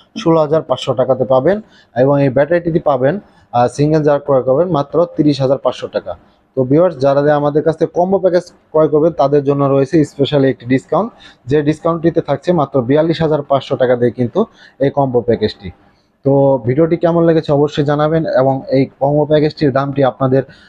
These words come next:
আহ, হাতের নাগালে থাকলে অবশ্যই আমাদের কাছ থেকে ক্রয় করবেন, এবং আপনারা কিন্তু আমাদের কাছ থেকে কুরিয়ার সার্ভিসের মাধ্যমে এই প্রোডাক্টগুলো,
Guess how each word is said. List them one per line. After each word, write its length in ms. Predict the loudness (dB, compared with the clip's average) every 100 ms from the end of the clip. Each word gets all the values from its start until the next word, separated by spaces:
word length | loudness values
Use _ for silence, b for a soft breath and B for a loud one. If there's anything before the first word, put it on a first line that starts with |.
| B
আহ, 300 | -2 0 0 -2
হাতের 220 | -2 0
নাগালে 380 | 2 2 0 0
থাকলে 260 | 0 2
অবশ্যই 320 | 2 0 -2
আমাদের 240 | -2 0 -2
কাছ 140 | -2
থেকে 160 | -2 0
ক্রয় 160 | 0 0
করবেন, 380 | 0 0 2
এবং 280 | 2 2 0 b b b
আপনারা 380 | -6 -2 0 0
কিন্তু 260 | 0 0 0
আমাদের 240 | 0 0
কাছ 120 | 0
থেকে 180 | -2 -2
কুরিয়ার 220 | 2 2 2
সার্ভিসের 400 | 0 2 2 0
মাধ্যমে 360 | 0 0 2
এই 60 | 0
প্রোডাক্টগুলো, 540 | 2 0 0 2 0